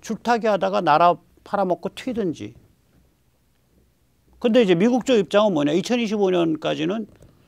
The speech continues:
나라 팔아먹겠다 그래도 나라를 매입을 못 해줘요. 미국, 중국 무서워서. 중국 도발할까 봐. 트럼프 같으면 할 거야. 혹은 다음번에 엠티알 정부 같으면 할 텐데 바이든 정부 그건 못 할 거예요.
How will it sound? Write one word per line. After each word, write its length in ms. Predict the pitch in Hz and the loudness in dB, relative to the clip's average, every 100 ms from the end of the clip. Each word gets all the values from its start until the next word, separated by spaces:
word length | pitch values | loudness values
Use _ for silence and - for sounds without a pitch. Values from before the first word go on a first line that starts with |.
| _ _ _ _ _ _ _ _ | _ _ _ _ _ _ _ _
나라 260 | - 185 240 | 8 10 10
팔아먹겠다 760 | - 254 269 247 247 226 208 185 | 8 2 4 4 4 2 4 4
그래도 280 | 190 190 | 2 2
나라를 380 | 180 139 160 196 | 6 8 8 6
매입을 420 | 151 123 156 165 | 4 6 4 2
못 280 | 185 104 - | -2 -4 -8
해줘요. 540 | 104 98 123 165 98 - _ - | -10 -6 -6 -6 -8 -16 _ -4
미국, 320 | 147 151 - | -2 -2 -6
중국 280 | - 170 147 | -4 0 0
무서워서. 600 | 123 113 92 90 87 87 _ _ | -2 -6 -12 -14 -18 -20 _ _
중국 260 | 131 131 | -14 -12
도발할까 480 | - 101 - 95 - | -14 -14 -14 -18 -20
봐. 160 | 98 90 _ _ _ | -20 -20 _ _ _
트럼프 300 | - 226 196 | -6 -6 -4
같으면 280 | 190 - 170 | -6 -6 -10
할 100 | 120 | -10
거야. 280 | - - - _ _ _ _ _ _ _ _ _ _ _ - | -16 -18 -18 _ _ _ _ _ _ _ _ _ _ _ -4
혹은 180 | 156 143 | -2 2
다음번에 480 | 143 147 165 165 | 2 2 0 0
엠티알 440 | 120 135 170 160 139 | 0 -2 0 0 2
정부 240 | 131 123 | -2 -4
같으면 280 | 120 - 117 | -10 -8 -12
할 60 | 107 | -12
텐데 380 | 120 123 131 - - - - | -12 -8 -8 -10 -20 -10 0
바이든 260 | 139 147 | 0 0
정부 220 | 135 147 | -6 -8
그건 120 | 151 127 | -8 -10
못 180 | 95 101 | -12 -18
할 60 | - | -20
거예요. 200 | 98 | -20